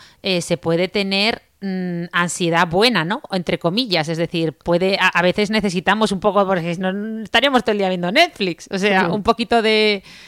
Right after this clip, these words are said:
Speaker 1: de ansiedad positiva, ¿o no
Speaker 2: Claro,
Speaker 1: existe
Speaker 2: bueno, que,
Speaker 1: como
Speaker 2: que en
Speaker 1: tal?
Speaker 2: realidad como la ansiedad sería también una, eh, en su justa medida, eh, sí que nos activa y nos, y nos pone en alerta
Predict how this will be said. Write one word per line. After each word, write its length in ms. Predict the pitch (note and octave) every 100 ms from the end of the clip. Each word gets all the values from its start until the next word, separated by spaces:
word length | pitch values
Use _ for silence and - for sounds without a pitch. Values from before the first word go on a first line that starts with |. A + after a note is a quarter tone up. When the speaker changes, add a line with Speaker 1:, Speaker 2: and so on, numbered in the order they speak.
| - _ -
Speaker 1:
de 120 | G#3+
ansiedad 360 | G#3+ - G#3 G3+
positiva, 640 | G#3 G3 - C4 E3+ D#3
¿o 60 |
no 60 | E3 F3+
Speaker 2:
Claro, 140 | F#3+ F3+
Speaker 1:
existe 60 | F3+
Speaker 2:
bueno, 320 | A3+ - A#3
que, 220 | G#3+ E3+
Speaker 1:
como 160 | F3 F3
Speaker 2:
que 60 | F3
en 80 |
Speaker 1:
tal? 60 | D#3+
Speaker 2:
realidad 300 | E3+ D#3+ E3
como 180 | F3+ F3+
la 120 | F3
ansiedad 280 | F3 F3+ F3+
sería 240 | F3+ D#3+
también 320 | D#3+ E3+ F3 F3+
una, 500 | F3 E3+ E3 E3 -
eh, 440 | D#3 D3+ D#3 D#3+ D#3
en 80 | E3
su 300 | - E3 C#3+
justa 380 | - F3 F3+
medida, 540 | F3 F3 F3+ F#3 B3 C4
eh, 180 | E3+ D#3
sí 140 | D3+ D#3+
que 160 | -
nos 220 | F3 F3+ D3+
activa 640 | - - G#3+ A3 G3+ A3
y 80 | G#3
nos, 260 | E3+ D#3 -
y 80 |
nos 160 | D#3 D3+
pone 260 | - E3 E3+
en 100 | F3
alerta 520 | E3+ F3+ - G3